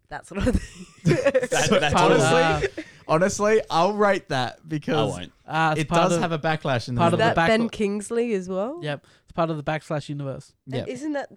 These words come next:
Speaker 1: basically about the same thing?
Speaker 4: No. No.
Speaker 1: Oh,
Speaker 4: Is it?
Speaker 1: okay.
Speaker 4: Well, no.
Speaker 1: Oh, no,
Speaker 4: Anyway,
Speaker 1: it's not.
Speaker 4: uh, anyone should watch, everyone should watch Face Off. Face Off is completely ridiculous
Speaker 2: Oh,
Speaker 4: and
Speaker 2: it
Speaker 4: it's
Speaker 2: is.
Speaker 4: amazing.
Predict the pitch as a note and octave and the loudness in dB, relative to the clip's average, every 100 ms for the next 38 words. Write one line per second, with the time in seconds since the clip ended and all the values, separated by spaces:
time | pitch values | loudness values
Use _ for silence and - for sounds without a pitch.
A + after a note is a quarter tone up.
0 | _ G#3+ G#3+ - G#3+ G3 E3+ E3+ _ E3+ | _ -10 -10 -14 -20 -20 -20 -20 _ -20
1 | _ D#3 E3 _ _ C#3+ G3 A3+ _ _ | _ -20 -20 _ _ _ _ _ _ _
2 | D#3 F#3 B3 - _ _ _ _ _ _ | -16 -14 -14 -18 _ _ _ _ _ _
3 | _ _ _ _ _ _ _ E3 A#3 G#4 | _ _ _ _ _ _ _ -8 -8 -8
4 | C4+ E3 E3+ _ F3+ D#3+ D#3 G3 C3 B2+ | -12 -16 -20 _ _ -20 -20 -20 -20 -20
5 | C#3 D3+ D#3 C#3+ _ E3 D#3+ F3+ G3 E3+ | -18 -14 -14 -14 _ _ -10 -4 0 0
6 | D#3 D3 E3 D#3+ D#3+ - F3 F3 F3 E3 | 0 -2 0 0 0 -4 -6 -4 -6 -6
7 | D#3+ D3 - - E3 E3+ D#3+ C#3 - C#3 | -8 -8 -10 -8 -4 -4 -4 -8 -8 -10
8 | C#3+ D3 - C#3+ C#3+ C#3+ C3+ - - D3+ | -8 -10 -8 -10 -10 -12 -14 -16 -16 -6
9 | E3+ F#3 D#3 D3 D3 D3 C#3 D3 - - | -6 -4 -6 -8 -8 -8 -8 -8 -12 -12
10 | C3 C3 C3+ C#3+ D3 C#3+ C#3 | -8 -4 -4 -4 -6 -10 -14